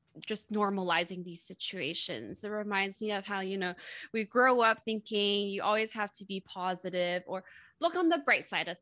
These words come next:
things. Why can't you think of it in a positive way? But when we talk about reframing situations, it's also okay to reframe it in a neutral way.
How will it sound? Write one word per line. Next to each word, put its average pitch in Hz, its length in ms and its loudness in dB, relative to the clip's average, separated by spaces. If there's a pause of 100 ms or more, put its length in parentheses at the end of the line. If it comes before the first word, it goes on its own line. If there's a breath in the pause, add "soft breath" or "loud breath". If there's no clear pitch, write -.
things. 180 400 -2
Why 233 160 2
can't 240 420 -4
you 202 500 0 (200)
think 226 200 0
of 208 160 0
it 202 160 4
in 190 140 0
a 185 100 -2
positive 175 720 -4
way? 95 340 0 (360 loud breath)
But 196 460 2 (320)
when 220 380 -4
we 220 120 -4
talk 220 280 -2
about 202 260 0
reframing 233 640 0
situations, 170 1080 -6
it's - 160 -12
also 370 380 -4
okay 277 320 -2
to 262 280 -6
reframe 202 560 -4
it 190 180 -2
in 196 140 -4
a 190 80 -2
neutral 208 720 -6
way. 87 340 -6